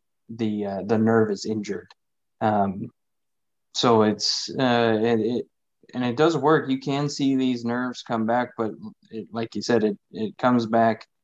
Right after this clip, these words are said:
kind of in a sporadic way, but motor is typically the last one to recover.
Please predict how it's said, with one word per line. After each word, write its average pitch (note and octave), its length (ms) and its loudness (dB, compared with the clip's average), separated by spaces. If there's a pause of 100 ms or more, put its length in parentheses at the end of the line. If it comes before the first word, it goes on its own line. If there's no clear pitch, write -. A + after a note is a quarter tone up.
(500)
kind C3+ 220 6
of A#2 300 6
in A#2 180 2
a A2 160 2
sporadic A#2+ 720 -2
way, A#2 460 0
but A2 320 -4
motor A#2+ 460 0
is A2 180 -2
typically A#2 460 -2
the G#2 100 -6
last G#2+ 400 -2
one A2+ 160 -2
to - 140 -8
recover. A#2 680 2